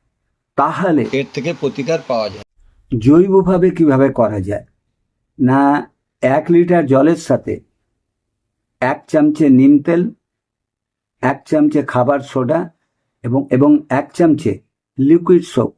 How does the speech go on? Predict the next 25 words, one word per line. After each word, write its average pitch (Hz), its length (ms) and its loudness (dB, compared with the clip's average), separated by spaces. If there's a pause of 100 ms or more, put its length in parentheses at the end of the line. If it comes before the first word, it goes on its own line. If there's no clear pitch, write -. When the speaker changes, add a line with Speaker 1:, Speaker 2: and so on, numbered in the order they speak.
(160)
Speaker 1:
যে 156 140 2
কোনো 160 260 4
লিকুইড 139 440 2
সোপ 117 240 -2 (420)
ভালোভাবে 156 600 2
মিশিয়ে 143 580 2 (260)
ছেঁকে 151 360 2
নিয়ে 143 300 2 (340)
গোটা 135 400 0
গাছটাকে 147 640 -2
স্প্রে 151 300 -2
করতে 113 360 -8
হবে। 101 200 -6 (480)
যখনই 143 440 0
দেখবেন 160 320 2
আক্রান্ত 135 460 -2
হয়ে 123 320 0
গেছে, 113 280 -6
এতে 135 280 -2
কি 165 140 0
হবে, 175 320 2 (400)
যেগুলো 160 720 4
আক্রান্ত 175 560 -2
হয়ে 156 320 0
গেছে 127 380 0